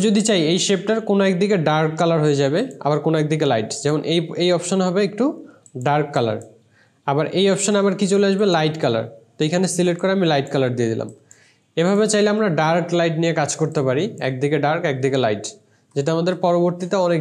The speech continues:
ডিজাইনেই ব্যবহার করা হবে। তো আশা করি আপাতত সবাই বুঝতে পারছেন যে মেশ টুল কীভাবে কাজ করে। মেশ টুল মূলত যে কোনো একটা পয়েন্ট তৈরি করে এবং ওই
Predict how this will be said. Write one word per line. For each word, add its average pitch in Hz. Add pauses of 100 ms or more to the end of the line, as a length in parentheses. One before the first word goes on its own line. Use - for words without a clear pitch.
(100)
ডিজাইনেই 160
ব্যবহার 139
করা 143
হবে। 127 (640)
তো 160 (220)
আশা -
করি 233
আপাতত 196 (140)
সবাই 202 (100)
বুঝতে 180
পারছেন 156
যে 147 (120)
মেশ 165 (100)
টুল 208
কীভাবে 165
কাজ 131 (140)
করে। 113 (680)
মেশ 156
টুল 202
মূলত 196 (560)
যে 156
কোনো 180
একটা 190 (120)
পয়েন্ট 175 (140)
তৈরি 185
করে 220 (380)
এবং 170 (160)
ওই 214